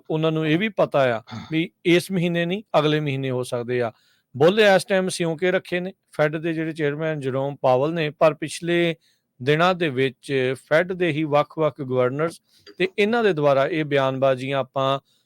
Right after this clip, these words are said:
ਸੁਣੀਆਂ ਆ, ਜਿਸ ਵਿੱਚ ਇਹਨਾਂ ਨੇ ਕਿਹਾ ਵੀ ਅਸੀਂ ਇੰਟਰਸਟ ਰੇਟ ਕੱਟਸ ਜਿਹੜੇ ਉਹ ਕਰਾਂਗੇ। ਇਨਫਲੇਸ਼ਨ ਦਾ ਡਾਟਾ ਸਾਨੂੰ ਬਹੁਤ ਵਧੀਆ ਇਸ ਟਾਈਮ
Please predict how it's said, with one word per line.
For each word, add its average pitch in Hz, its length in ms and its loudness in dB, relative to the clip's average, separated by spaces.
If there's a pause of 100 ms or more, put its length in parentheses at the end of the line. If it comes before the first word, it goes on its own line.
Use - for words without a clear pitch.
ਸੁਣੀਆਂ 156 600 0
ਆ, - 40 -14 (120)
ਜਿਸ 156 260 -4
ਵਿੱਚ 147 240 -6
ਇਹਨਾਂ 143 280 -4
ਨੇ 135 140 -6
ਕਿਹਾ 151 340 2 (460)
ਵੀ 151 180 -2 (120)
ਅਸੀਂ 196 280 -2 (100)
ਇੰਟਰਸਟ 156 460 -6
ਰੇਟ 143 260 -4
ਕੱਟਸ 131 400 0 (400)
ਜਿਹੜੇ 139 180 2
ਉਹ 135 260 -2
ਕਰਾਂਗੇ। 170 440 0 (100)
ਇਨਫਲੇਸ਼ਨ 139 580 -4
ਦਾ 156 120 2
ਡਾਟਾ 135 300 2
ਸਾਨੂੰ 127 440 -2 (340)
ਬਹੁਤ 175 220 2
ਵਧੀਆ 165 460 4
ਇਸ 135 140 0
ਟਾਈਮ 131 440 -2